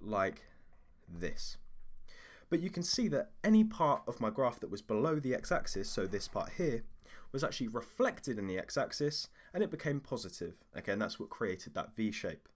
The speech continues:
And so hopefully you can start to think about maybe what's gonna happen when we take the modulus of a function,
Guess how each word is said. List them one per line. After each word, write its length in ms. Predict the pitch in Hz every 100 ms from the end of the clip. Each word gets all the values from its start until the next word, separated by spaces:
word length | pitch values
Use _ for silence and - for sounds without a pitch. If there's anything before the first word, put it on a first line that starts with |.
| _ - - -
And 100 | 107
so 100 | 113
hopefully 240 | 151 131
you 40 | 113
can 120 | 113
start 240 | - 110
to 80 | 117
think 180 | 113 117
about 220 | 117 101
maybe 180 | 110 107
what's 300 | 101 131 -
gonna 160 | 92
happen 440 | 90 156 - 107 110 - - -
when 120 | 139
we 60 | 139
take 280 | - 123
the 200 | - 113 110 131
modulus 560 | 175 175 113 110 - -
of 240 | 95 - -
a 60 | -
function, 500 | - 208 - 82 82